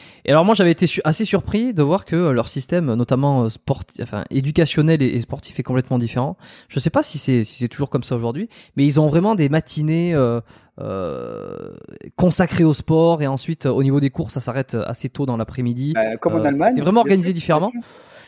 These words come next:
Speaker 2: Mhm.
Speaker 1: Je sais pas si, si en termes de performance ça donne mieux. Euh, est-ce qu'on voit plus de, d'athlètes, euh, espagnols, euh, aux Jeux Olympiques ? Euh, je sais pas, je sais pas, pas forcément non plus. Donc, euh,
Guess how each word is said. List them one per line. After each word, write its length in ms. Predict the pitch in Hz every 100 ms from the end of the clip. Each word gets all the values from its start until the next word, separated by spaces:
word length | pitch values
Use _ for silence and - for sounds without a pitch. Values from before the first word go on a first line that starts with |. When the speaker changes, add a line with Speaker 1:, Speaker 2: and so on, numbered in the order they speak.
| _ _ -
Speaker 2:
Mhm. 120 | 143
Speaker 1:
Je 100 | 151
sais 140 | 202
pas 160 | 185 254
si, 340 | - 131 113
si 120 | 110
en 80 | 123
termes 160 | 123 143
de 60 |
performance 440 | 127 135 156 147 139
ça 100 | 117
donne 180 | 120 131
mieux. 220 | 175 226 _ - _ _ _
Euh, 80 | 87 -
est-ce 120 | -
qu'on 140 | 160
voit 140 | 143 135
plus 240 | 175 160
de, 160 | 139 127
d'athlètes, 380 | 123 139 143
euh, 100 | 120
espagnols, 480 | 113 - 123 131 127
euh, 340 | 107 107 104 101
aux 120 | 120
Jeux 160 | 117 113
Olympiques ? 420 | 117 113 135 -
Euh, 540 | 107 107 104 107 107
je 180 | 110 113
sais 140 | 113 -
pas, 80 |
je 80 | 135
sais 220 | - -
pas, 260 | 143 170 196
pas 100 | 156
forcément 380 | 135 131 143 143
non 100 | 143
plus. 280 | 165 226 202
Donc, 180 | 131
euh, 120 | 139